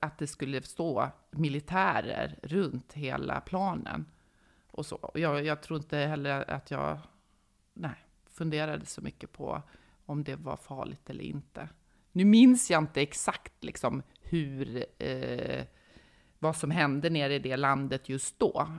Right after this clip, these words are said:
Jag minns bara liksom själva matchen och att det var obehagligt. Någon match mot Danmark. Danmark var ju svinbra. Eh, som vi spelade i Danmark. Och, och nu, eftersom jag ändå pratar om mig,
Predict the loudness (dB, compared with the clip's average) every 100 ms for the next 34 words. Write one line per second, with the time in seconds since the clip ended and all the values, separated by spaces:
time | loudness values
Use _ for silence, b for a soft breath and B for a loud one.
0 | -2 0 2 -2 -4 -4 0 0 -2 -4
1 | -6 -4 -2 0 0 -2 -4 -10 -8 -8
2 | -12 b b b b b b -12 -6 -6
3 | -6 -8 -6 -6 -6 -8 -8 -10 -14 -18
4 | _ _ _ _ _ _ -20 _ -8 -2
5 | 4 6 6 2 -4 -4 -4 0 6 8
6 | 8 8 4 -2 0 4 4 2 2 -2
7 | -2 -6 -2 0 0 0 0 0 -2 -2
8 | -4 b b b b b -8 -4 -2 -4
9 | -4 -6 -8 -10 -20 -20 -20 -20 -16 -6
10 | -6 -6 -8 -6 -4 -4 -4 -6 -12 -12
11 | -6 -6 -6 _ -20 -6 -4 -2 -2 -2
12 | -2 -4 -4 -10 -8 -6 -6 -8 -14 -6
13 | -2 0 0 -4 -6 -6 -6